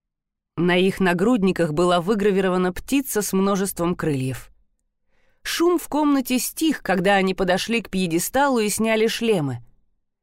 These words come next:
Один из самых высоких воинов швырнул большую окровавленную голову к ногам богов. У отрубленной шеи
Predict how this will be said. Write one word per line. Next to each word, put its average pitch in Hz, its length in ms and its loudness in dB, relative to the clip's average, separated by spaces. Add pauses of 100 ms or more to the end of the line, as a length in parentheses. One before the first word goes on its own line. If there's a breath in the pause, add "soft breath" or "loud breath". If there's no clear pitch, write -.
(380)
Один 190 340 2
из 190 100 -2
самых 214 420 0
высоких 175 520 -2
воинов 202 520 2 (240 soft breath)
швырнул 254 600 2
большую 220 600 2
окровавленную 208 800 2
голову 202 520 2
к - 80 -10
ногам 208 440 2
богов. 190 520 -2 (920)
У 165 80 2
отрубленной 202 680 2
шеи 214 560 -2